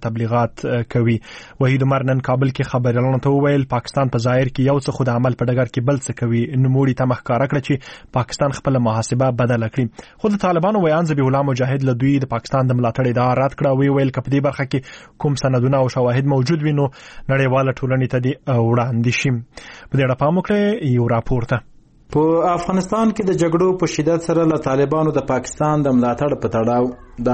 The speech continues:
Speaker 2: افغان چارواکو د څرګندونو دوام، هغه څه چې پاکستان او طالبان دواړه یې ردوي. د افغانستان د جمهور رئیس د ستراتیژیکو او عامه اړیکو د دفتر مشر وحید عمر د سه شنبې په ورځ په کابل کې خبریالانو ته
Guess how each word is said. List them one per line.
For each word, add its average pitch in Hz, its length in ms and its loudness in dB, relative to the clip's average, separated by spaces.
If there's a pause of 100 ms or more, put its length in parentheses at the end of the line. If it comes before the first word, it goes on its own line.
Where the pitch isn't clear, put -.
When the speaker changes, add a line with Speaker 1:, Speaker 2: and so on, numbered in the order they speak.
Speaker 2:
افغان 127 320 0
چارواکو 143 560 0
د 160 80 0
څرګندونو 123 800 2
دوام، 120 340 2 (300)
هغه 117 260 0
څه 160 180 2
چې 180 120 2 (480)
پاکستان 170 580 -2 (160)
او 123 180 2 (120)
طالبان 127 500 2
دواړه 139 380 2
یې 113 160 2
ردوي. 127 360 2 (380)
د - 20 2
افغانستان 190 640 0
د 170 160 2
جمهور 156 320 2
رئیس 180 180 2
د 160 220 4
ستراتیژیکو 156 680 0 (120)
او 135 60 2 (120)
عامه 151 240 2
اړیکو 127 380 0
د 117 120 -2
دفتر 135 400 0
مشر 120 380 0
وحید 147 300 0
عمر 190 360 2 (160)
د 226 160 4
سه 214 120 0
شنبې 185 400 0
په 170 100 2
ورځ 160 140 2 (100)
په 165 120 2
کابل 143 300 2
کې 147 220 0
خبریالانو 135 600 2
ته 120 140 -4